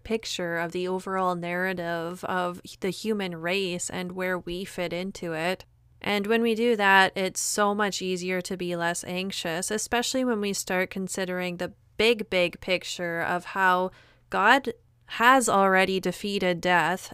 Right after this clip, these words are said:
and he is going to completely vanquish evil,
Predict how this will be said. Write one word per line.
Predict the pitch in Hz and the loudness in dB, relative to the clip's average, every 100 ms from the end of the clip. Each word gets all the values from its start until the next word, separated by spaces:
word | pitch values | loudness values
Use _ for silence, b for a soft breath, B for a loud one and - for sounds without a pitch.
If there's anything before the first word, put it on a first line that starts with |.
| - | -6
and | 190 190 185 180 185 - _ _ - | -2 0 0 -2 -6 -10 _ _ -10
he | - 220 | 2 6
is | 214 226 233 | 8 8 6
going | - 190 190 196 | 2 2 2 0
to | - 202 190 185 175 - _ _ - | -2 -2 0 0 0 -4 _ _ -4
completely | 220 196 208 214 196 190 | -2 0 2 2 2 0
vanquish | 185 190 185 185 175 - | 0 -2 -4 -4 -4 -4
evil, | 196 208 190 165 170 190 | -4 -4 -2 -2 0 -2